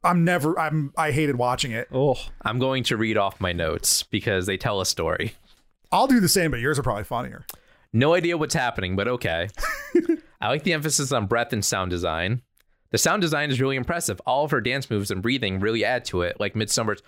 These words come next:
Speaker 3: <gasps>
Speaker 2: Yeah.
Speaker 3: Um, the part where the old man gets his passport stamped reminds me of this game, Papers, Please. I'd rather be doing that right now.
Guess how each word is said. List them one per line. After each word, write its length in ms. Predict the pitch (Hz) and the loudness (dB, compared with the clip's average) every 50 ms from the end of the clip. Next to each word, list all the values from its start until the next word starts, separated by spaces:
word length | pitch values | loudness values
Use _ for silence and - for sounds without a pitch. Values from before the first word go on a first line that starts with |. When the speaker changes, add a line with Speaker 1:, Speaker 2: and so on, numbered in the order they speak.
| - - _ - | -20 -20 _ -4
Speaker 3:
<gasps> 440 | - - - - - - - - - _ _ _ _ _ - | -4 -4 -4 -4 -4 -6 -6 -6 -8 _ _ _ _ _ 0
Speaker 2:
Yeah. 200 | 139 131 113 107 - _ | 0 0 0 0 -4 _
Speaker 3:
Um, 460 | - - 104 107 104 104 101 101 98 92 - - _ _ _ _ _ _ _ _ _ _ _ - | -4 -2 0 0 0 0 0 -2 -2 -4 -6 -10 _ _ _ _ _ _ _ _ _ _ _ -4
the 80 | 107 | -2
part 240 | - - 160 175 175 | 0 0 2 2 0
where 100 | 180 175 | 0 2
the 120 | 156 143 | 2 2
old 180 | 139 143 143 143 | 2 2 0 0
man 180 | 147 143 139 131 | 0 0 0 0
gets 180 | 131 127 - | -2 -2 -2
his 120 | 123 101 - | -2 -2 -2
passport 420 | - 139 139 - - - 107 98 | -2 -2 -2 -2 -2 -2 -2 0
stamped 300 | - - 110 107 101 - | 0 0 -2 -2 -2 -2
reminds 340 | 110 101 104 113 120 117 - | -2 -2 0 -2 -2 -2 0
me 80 | 127 | -2
of 120 | 110 98 101 | -2 -2 -2
this 160 | 104 - - | -2 -2 -2
game, 220 | - 117 110 101 | -2 -2 -2 -2
Papers, 320 | - - 139 143 - 107 - - | 0 0 0 0 -2 -4 -4 -2
Please. 240 | - 101 92 - | -2 0 0 0
I'd 120 | 92 87 92 | 0 0 0
rather 220 | 98 101 110 113 | 0 0 0 0
be 140 | 110 107 101 | -2 -2 -2
doing 320 | 98 107 104 107 101 92 | -2 -2 -2 -2 -2 -2
that 180 | 87 90 87 78 | -2 -2 -2 -2
right 180 | 85 85 80 80 | -2 -2 -2 -2
now. 240 | 85 82 80 78 78 | -4 -4 -2 -4 -4